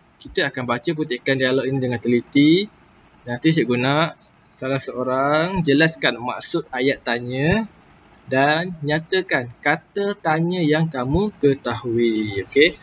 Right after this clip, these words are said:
ayat tanya dan kata tanya. Dua perkara yang berbeza tu. Okey, ayat tanya dan kata tanya. Okey, jom kita baca dahulu dialog ni. Alif, kawan Zara, berbual-bual dengan ayahnya yang sedang memasang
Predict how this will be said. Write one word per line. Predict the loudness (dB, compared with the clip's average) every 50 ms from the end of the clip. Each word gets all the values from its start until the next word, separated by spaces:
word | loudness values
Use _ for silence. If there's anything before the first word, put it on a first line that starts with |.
| -12 -12 -12 -12 -14 -20 -20 -16 -12
ayat | -10 -6 -6 -6 -6 -6 -6 -4
tanya | -4 -4 -2 -2 0 0 2 2 0 -2 -6 -10 -20 -20 -20 -20 -12
dan | -8 -4 -2 0 0 -2 -4 -8 -16 -20 -16
kata | -14 -14 -10 -8 -8 -6 -4
tanya. | -4 -4 -4 -6 -8 -8 -12 -16 -14 -8 -2
Dua | 0 2 2 2 2
perkara | 0 -4 -2 0 0 0
yang | 0 0 -2 -2 -4
berbeza | -4 -2 0 0 0 0 -2 -2 -2 -2
tu. | -4 -6 -6 -6 -8 -20 -20 -14 -14 -14 -14 -16 -20 -20
Okey, | -20 -12 -8 -6 -6 -2
ayat | 0 0 0 0 0
tanya | -2 -2 -2 0 0 0 0
dan | 0 0 0 0 -2 -4 -10 -12 -8
kata | -4 -4 -4 -4 -6 -4 -2 0 0 0 0
tanya. | 0 0 0 0 -2 -4 -6 -6 -4 -6 -6 -6 -4
Okey, | -6 -4 -4
jom | 0 0 0 0 0
kita | -4 -6 -6
baca | -2 -2 -2 -2 0 2 2 2
dahulu | 0 -2 -6 -6 -4 -4 -4 -6 -8 -12 -20 -20 -20 -20 -20 -20 -20 -8 -2 2
dialog | 4 4 4 4 2 -2 -4 -8
ni. | -12 -14 -16 _ _ _ _ _ _ -20 _ _ _ _ -20 _ _ -4
Alif, | -4 -2 -2 0 -2 -2 -2 -4 -10 -16 -16 -20 _ -20 _ -10
kawan | -6 -4 -4 -2 -2 -4
Zara, | -2 0 0 0 2 0 -2 -4 -8 -14 -10
berbual-bual | -8 -8 -6 -4 -2 0 0 0 0 0 0 2 2
dengan | 2 0 -2 -4 -4 -4
ayahnya | 0 0 2 2 0 0 -2 -2 -2 -2 -2 0 2 4 4
yang | 4 4 2
sedang | -2 -2 -2 0 2 2 2 2 2 0
memasang | -2 -2 0 2 2 2 2 0 -4 -6 -4 -4 -4